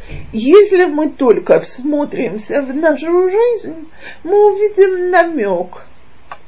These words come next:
что от нас хочет Всевышний, что, как, как относиться к вещам. Э, я гот-, э, я, по-моему, здесь когда-то рассказывала.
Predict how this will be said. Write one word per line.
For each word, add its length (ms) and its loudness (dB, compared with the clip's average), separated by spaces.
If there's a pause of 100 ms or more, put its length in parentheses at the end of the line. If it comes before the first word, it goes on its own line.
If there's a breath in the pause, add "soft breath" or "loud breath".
что 580 0
от 220 -6
нас 360 -4
хочет 420 -4 (140)
Всевышний, 840 -12 (360 soft breath)
что, 560 2
как, 400 2
как 260 2
относиться 800 -6
к 120 -14
вещам. 580 -12 (1000 soft breath)
Э, 520 0
я 380 4
гот-, 440 -2
э, 320 2
я, 200 6
по-моему, 480 0
здесь 280 -8
когда-то 480 -2
рассказывала. 1300 -2